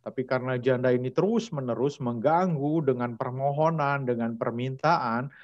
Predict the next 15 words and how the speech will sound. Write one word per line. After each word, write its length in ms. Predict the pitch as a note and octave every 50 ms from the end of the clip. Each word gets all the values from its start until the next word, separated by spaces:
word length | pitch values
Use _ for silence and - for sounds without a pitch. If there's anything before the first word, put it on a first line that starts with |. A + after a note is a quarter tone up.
| - - - _ A2+
maka 320 | A#2 A2+ - - A#2+ A#2
hakim 480 | A#2 C#3 E3+ G#3 G#3+ - G3 D3+ C3 A#2
ini 160 | A#2 C#3 C3+
berkata, 400 | A#2+ A#2 G#2+ - A#2+ A#2+ - C#3+
"Daripada 1040 | B2+ A#2 B2 A#2 A#2 A#2 A#2 A#2 - - _ - D3 E3 F#3 F#3 F3 F#3+ F3+ D#3 D3+
aku 160 | - - D3
diganggu 560 | C3 A#2+ B2 A#2 C3+ C3 A#2+ B2 A#2 A2 A#2 A#2 -
terus, 400 | F#3+ A#3 F#3 D#3+ D3+ - - _ - _ _ _ _
lebih 240 | A2+ A2 G#2 A2+
baik 400 | G2+ F#2+ A#2 B2+ C#3 D#3 D#3 -
aku 400 | - B2 A#2+ - - C#3+ C3+ C3
kabulkan 800 | - - B2+ B2+ G#2 A2 C#3+ D3+ D3+ D3+ D3 - A#2+ A2+ A2+ G#2 G#2 -
permohonannya." 800 | B2 A#2 A2+ A2+ A2 G#2+ A2+ A#2+ A2+ A2+ A2 A2 G#2 G2 E2 - _ _ _ _ _ _ _ _ _ _ _ _ C3
Nah, 40 | B2+
teman-teman, 560 | - C#3+ C#3 D3+ D#3 D3+ D#3 F#3+ A3 A3+ A#3